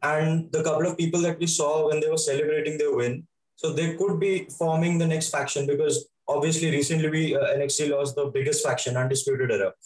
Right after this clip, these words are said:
They're reforming the Imperium slowly. So probably they're building another faction.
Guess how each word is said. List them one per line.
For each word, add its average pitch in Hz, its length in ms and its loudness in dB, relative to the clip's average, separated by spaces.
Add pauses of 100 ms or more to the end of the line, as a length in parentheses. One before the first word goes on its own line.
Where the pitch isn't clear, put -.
(520)
They're 135 320 2
reforming 170 840 2
the 156 160 0
Imperium 147 440 0
slowly. 113 520 -2
So 143 440 -2
probably 170 380 0
they're 156 200 2
building 127 260 0
another 104 260 -4
faction. - 320 -10